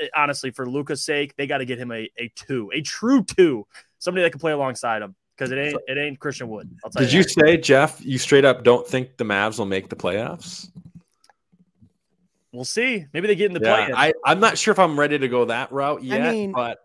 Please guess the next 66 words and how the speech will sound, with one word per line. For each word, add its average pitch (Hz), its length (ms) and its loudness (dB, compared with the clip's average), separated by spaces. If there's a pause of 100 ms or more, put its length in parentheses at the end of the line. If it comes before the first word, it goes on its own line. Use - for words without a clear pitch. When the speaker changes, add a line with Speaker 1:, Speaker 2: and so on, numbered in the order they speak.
(100)
Speaker 2:
I 123 140 -4
s-, - 240 -8
I 123 80 -4
know 135 160 -4
where 135 100 -2
you're 123 80 -4
coming 104 260 -10
from. - 140 -16
Speaker 1:
Maybe 151 200 -2
they 180 100 -2
get 185 80 0
in 190 80 -4
the 202 60 -10
play-in. 170 500 -6
I'll 151 140 -2
say 170 220 -4
that. 156 180 2
I'm, 165 200 2
if, 143 220 -8
if 147 140 -10
you're 220 80 -8
telling 220 260 -2
me, 190 80 -6
will 170 80 -4
they 170 60 -6
make 175 160 -8
the - 40 -12
playoffs? 165 440 -2
I'll 123 100 -8
say 139 180 -6
no. 117 360 -10
Maybe 165 180 0
they 180 100 -2
get 175 80 -2
in 170 60 -8
the 156 60 -6
play-in. 160 440 -2
Maybe 156 140 -6
they 156 100 -6
sneak 147 280 -12
in. 143 180 -8
But 123 160 -6 (200)
if 131 200 -12
you're 180 80 -8
talking 185 200 -2
to 180 40 -12
me, 165 80 -10
do 170 100 -4
they 165 140 -4
stand 180 460 -4
in 165 80 -4
a 147 40 -4
seed? 170 520 -8 (260)
They're 190 120 6
gonna 262 120 6
have 226 80 4
to 165 80 -6
fight 165 340 0
to 123 60 -12
keep 131 240 -10
that 107 160 -6
spot. 104 260 -12
I'll 113 100 -12
Speaker 2:
Sure. - 40 -14
Speaker 1:
say 117 140 -8
that. 95 160 -20